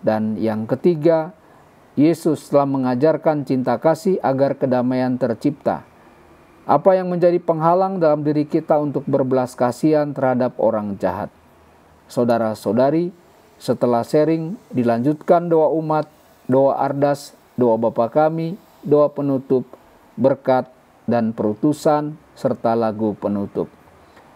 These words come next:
Demikianlah pertemuan keempat sebagai pertemuan terakhir dalam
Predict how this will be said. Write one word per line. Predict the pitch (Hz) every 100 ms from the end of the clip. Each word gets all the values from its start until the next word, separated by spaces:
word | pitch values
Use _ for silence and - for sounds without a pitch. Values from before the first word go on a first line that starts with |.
| - _ -
Demikianlah | 123 131 131 175 175 175 165
pertemuan | 151 - 147 147 147 143 147
keempat | 135 127 127 123 151 165 - _ -
sebagai | - 113 113 117
pertemuan | - 120 120 120 117 117
terakhir | 123 123 139 170 175 - _ - - _ _ -
dalam | 110 123 131 127 127 127